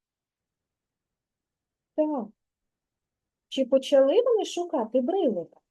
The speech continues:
Так, почали. І де ж саме побачили брилика?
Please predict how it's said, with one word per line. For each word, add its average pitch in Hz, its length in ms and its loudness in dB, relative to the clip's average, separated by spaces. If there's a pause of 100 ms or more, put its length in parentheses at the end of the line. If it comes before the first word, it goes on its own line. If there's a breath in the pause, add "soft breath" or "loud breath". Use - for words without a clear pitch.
(1400)
Так, 226 320 -12 (220)
почали. 240 800 -4 (1000)
І 220 180 -6
де 302 440 0
ж - 180 -12
саме 302 600 -4
побачили 240 880 0
брилика? 226 640 -2